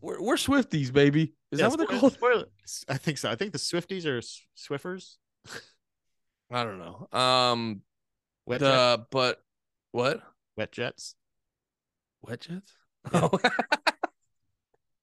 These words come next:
Speaker 1: Yeah, dude. <laughs> Yes, that's Taylor Swift fans, the Wet Jets.
Speaker 2: We're a couple of Wet Jets over here.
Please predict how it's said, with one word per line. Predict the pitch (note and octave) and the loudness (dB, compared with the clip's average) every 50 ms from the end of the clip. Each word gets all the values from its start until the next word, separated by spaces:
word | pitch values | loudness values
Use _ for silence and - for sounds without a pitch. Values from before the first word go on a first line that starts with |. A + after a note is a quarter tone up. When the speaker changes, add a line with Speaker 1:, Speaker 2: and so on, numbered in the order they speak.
| - | -8
Speaker 1:
Yeah, | - F3 E3+ - | -6 -6 -6 -6
dude. | - B2 G#2 G#2 - - - - - - _ _ | -8 -14 -14 -16 -20 -20 -20 -20 -20 -20 _ _
<laughs> | - A#3 - - - - - | -2 2 2 2 2 0 -4
Yes, | - G3 - C#3 - - | -4 -4 -2 -4 -2 0
that's | - F3+ - - - | 0 0 0 -2 -8
Taylor | - - D#3 E3 D#3 D3 | -4 0 2 2 2 2
Swift | - - D3+ C#3+ - - | 2 2 0 0 0 -2
fans, | C3 B2+ B2 A#2+ A#2 A#2 | -4 -4 -4 -4 -2 0
the | B2+ C3 | 2 2
Wet | C#3 C#3+ C#3 B2+ | 4 4 2 2
Jets. | - C3+ C3+ C3 - - - - - | 0 -4 -4 -4 -4 -8 -14 -14 -6
Speaker 2:
We're | - C#3+ | -2 -2
a | C3 | -2
couple | - - D#3+ D3 D3+ C3 B2 | 0 0 0 0 2 2 2
of | A#2+ A#2+ | 2 2
Wet | B2+ C3 - | 0 0 -2
Jets | - - A#2+ A2+ - - | -2 -4 -6 -4 -4 -4
over | B2 A2+ A2 G#2+ | -2 -2 0 0
here. | A2 A2+ C#3 C3 | 0 2 2 2